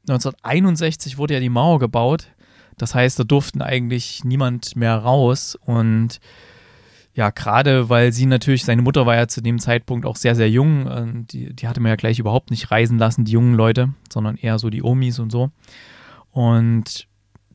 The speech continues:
da war das schon was Besonderes. Was anderes Besonderes war natürlich auch, dass D T vierundsechzig, wie der Name schon sagt, wurde eigentlich neunzehnhundertvierundsechzig erst gegründet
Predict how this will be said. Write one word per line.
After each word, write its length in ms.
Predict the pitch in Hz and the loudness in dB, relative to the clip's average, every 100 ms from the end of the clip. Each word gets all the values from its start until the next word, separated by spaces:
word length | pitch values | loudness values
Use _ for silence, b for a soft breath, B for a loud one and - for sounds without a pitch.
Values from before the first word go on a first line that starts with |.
| _ | _
da 160 | - 110 | -10 -4
war 100 | 110 | -2
das 140 | 135 | -2
schon 160 | - 139 | -2 -2
was 120 | 135 | -2
Besonderes. 460 | - 127 143 120 - _ - | -2 0 2 0 -4 _ -18
Was 520 | 185 135 123 113 - - | -14 -12 -8 -8 -10 -10
anderes 380 | 120 156 160 - | -2 0 0 0
Besonderes 460 | 127 139 165 143 123 | 0 2 2 2 2
war 100 | 135 | 2
natürlich 300 | 131 127 127 | 2 0 2
auch, 200 | 131 - | 0 -2
dass 240 | 117 - | -8 -6
D 160 | 131 156 | -4 -2
T 140 | 147 | -4
vierundsechzig, 640 | - 127 120 147 - 120 | -2 -2 0 -2 -4 -8
wie 60 | 127 | -2
der 100 | 120 | 0
Name 240 | 117 135 | 0 0
schon 180 | 123 117 | 0 0
sagt, 280 | 123 127 - | 0 0 0
wurde 340 | 123 120 123 | 0 0 -2
eigentlich 260 | 117 120 113 | -4 -6 -4
neunzehnhundertvierundsechzig 1000 | 117 - 120 - 147 160 139 139 - 151 | -4 -4 -8 -2 2 2 0 -6 -10 -12
erst 180 | - - | -12 -12
gegründet 640 | 117 - 131 180 160 143 | -12 -4 0 2 2 -2